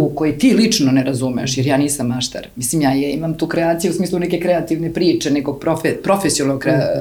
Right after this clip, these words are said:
Speaker 1: Mm.
Speaker 2: e, kre-, kreativnosti, ali te neke ljudske, te neke tih snova, znaš, on s-, baš je uvek sanjao.
Speaker 1: Ima svoj svet i tako.
Speaker 2: I, i dan-,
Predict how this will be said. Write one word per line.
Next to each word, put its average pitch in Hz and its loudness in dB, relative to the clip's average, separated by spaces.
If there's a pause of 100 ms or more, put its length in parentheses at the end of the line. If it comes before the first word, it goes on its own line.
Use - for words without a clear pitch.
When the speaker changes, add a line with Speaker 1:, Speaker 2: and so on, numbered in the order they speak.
(180)
Speaker 1:
Mm. 101 -6
Speaker 2:
e, - -8 (400)
kre-, 143 0 (300)
kreativnosti, 143 0
ali 120 -4 (120)
te 165 -2
neke 160 0 (300)
ljudske, 139 -2
te 127 0
neke 135 0
tih - -6
snova, 143 0 (960)
znaš, 160 2
on 143 2
s-, - -4
baš 151 0
je 160 0 (300)
uvek 123 -8
sanjao. - -4
Speaker 1:
Ima 135 -2
svoj 143 -2
svet 139 -4
i 117 -8
tako. 120 -2
Speaker 2:
I, 151 0
i 151 2
dan-, - 4